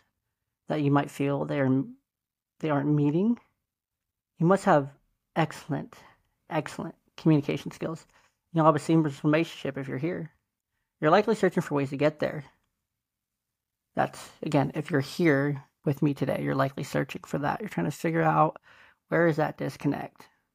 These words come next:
Why aren't they, you know, meeting my needs? Well, do they know your needs? Do they know your love language? Do they know how to love you? Do they know what kind of affection that you need and want and desire on a day-to-day?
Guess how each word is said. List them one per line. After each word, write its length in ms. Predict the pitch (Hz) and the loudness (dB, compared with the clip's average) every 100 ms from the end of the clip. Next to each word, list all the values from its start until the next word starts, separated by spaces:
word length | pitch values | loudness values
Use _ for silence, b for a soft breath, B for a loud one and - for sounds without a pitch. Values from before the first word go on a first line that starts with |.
| _ _ _ | _ _ _
Why 120 | - | 0
aren't 180 | 156 170 | 2 2
they, 300 | - 170 165 | 0 2 2
you 200 | 165 156 | 0 0
know, 100 | 156 | 0
meeting 260 | 147 151 151 | 2 4 4
my 100 | 147 | 2
needs? 520 | 151 160 165 - - _ _ _ _ _ - | -2 -6 -12 -16 -20 _ _ _ _ _ -2
Well, 80 | |
do 80 | 156 | 2
they 100 | 160 | 4
know 140 | 139 139 | 6 4
your 120 | 165 | 4
needs? 400 | 180 196 190 - _ _ _ _ - | 4 4 0 -16 _ _ _ _ -4
Do 100 | 156 | 0
they 100 | 151 | 2
know 420 | 143 151 170 170 | 4 4 2 0
your 160 | 180 147 | -2 0
love 200 | 151 165 | 0 0
language? 360 | 170 170 165 - - | 0 0 -2 -8 -4
Do 120 | 156 | -2
they 340 | 151 147 143 _ _ _ _ _ - | 0 0 -2 _ _ _ _ _ -4
know 560 | 139 143 147 151 156 - _ _ _ | 2 4 4 4 2 -2 _ _ _
how 760 | - - 147 135 135 135 139 139 _ | -12 -6 -2 0 2 2 0 -2 _
to 300 | - 143 143 | -4 0 0
love 220 | 147 165 - | 2 0 -2
you? 100 | 170 | -10
Do 100 | 151 | -4
they 120 | 156 | 0
know 120 | 156 | 2
what 120 | 170 | 0
kind 140 | - 160 | 0 -2
of 80 | 160 | 0
affection 380 | - 151 - | -2 -4 -2
that 120 | 143 156 | -2 -2
you 100 | 147 | 0
need 200 | 147 143 | 0 -2
and 100 | 147 | -2
want 180 | 143 | -4
and 80 | 165 | -4
desire 340 | 147 143 147 147 | -4 -4 -2 -4
on 120 | 147 | -4
a 40 | |
day-to-day? 520 | 151 147 143 160 156 | -6 -6 -4 -4 -4